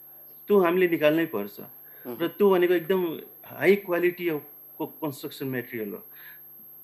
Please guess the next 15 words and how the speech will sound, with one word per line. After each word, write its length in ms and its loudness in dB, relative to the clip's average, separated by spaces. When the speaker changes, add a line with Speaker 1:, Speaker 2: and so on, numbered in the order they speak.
Speaker 1:
र 100 0
यो, 280 0
यसो 160 0
भन्दाखेरि 480 -2
मैले 200 -4
के 160 -2
भन्न 240 -2
खोजेको 360 -4
भने 480 -6
यो 280 -4
चाहिँ 440 -4
हाम्रो 280 -6
रिसोर्स 420 -4
चाहिँ 140 -8
पुरै 260 -6